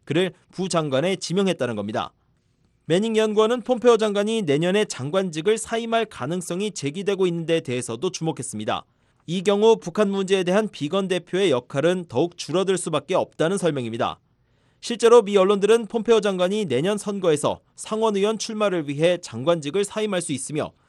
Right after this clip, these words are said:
이 경우 비건 대표가 장관 대행 자격으로 국무부를 이끌 수 있다고 보도하고 있습니다.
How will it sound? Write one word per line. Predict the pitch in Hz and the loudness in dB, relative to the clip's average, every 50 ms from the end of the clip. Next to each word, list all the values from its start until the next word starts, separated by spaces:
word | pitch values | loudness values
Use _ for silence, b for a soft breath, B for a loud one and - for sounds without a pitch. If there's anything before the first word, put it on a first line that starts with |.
| _ _ - | _ _ -8
이 | 147 160 | -8 -4
경우 | 143 147 143 156 175 190 185 170 B B B - | -2 -2 0 0 0 0 0 -2 B B B -8
비건 | 196 185 175 214 208 190 | -4 -2 0 0 0 0
대표가 | 196 170 - 185 180 165 208 208 208 | -2 -2 -2 -6 -2 2 2 2 2
장관 | 208 - 131 127 139 175 185 196 185 | 2 -4 -8 -4 -2 0 0 0 -2
대행 | - 131 135 147 185 196 190 | -6 -8 -4 -4 -4 -4 -2
자격으로 | - 160 151 147 139 120 110 117 147 170 156 b b b - | -2 -2 -2 -2 -4 -4 -2 0 0 0 0 b b b -8
국무부를 | - 180 190 202 196 170 151 170 208 185 | -4 -2 0 0 0 0 0 0 0 0
이끌 | 135 120 - - 208 196 | -2 -4 -2 0 0 0
수 | - 175 | 0 -4
있다고 | 151 - - 110 113 147 180 - | -6 -4 -4 -4 -2 -2 -2 -2
보도하고 | - 160 151 175 165 147 127 120 | 0 0 2 2 2 2 2 0
있습니다. | 110 - - 107 107 117 98 - | -4 -6 -8 -6 -4 -4 -4 -4